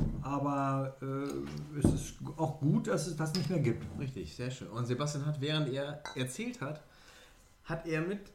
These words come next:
Speaker 2: einer, äh, ähm, Plopverschlussflasche, äh, zwei Biere geöffnet, weil ich das nicht hinbekommen habe. Also Sebastian ist ein guter Handarbeiter und Handwerker.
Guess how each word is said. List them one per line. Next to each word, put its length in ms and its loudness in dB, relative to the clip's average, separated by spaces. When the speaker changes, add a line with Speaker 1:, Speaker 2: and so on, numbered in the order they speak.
Speaker 2:
einer, 360 -2
äh, 260 -4
ähm, 380 0
Plopverschlussflasche, 1160 -2
äh, 60 -2
zwei 260 -2
Biere 320 4
geöffnet, 400 -2
weil 120 2
ich 60 -6
das 80 -6
nicht 120 -4
hinbekommen 400 -4
habe. 160 -10
Also 140 -6
Sebastian 540 -2
ist 220 -6
ein 120 0
guter 220 -2
Handarbeiter 720 -4
und 200 -2
Handwerker. 400 -8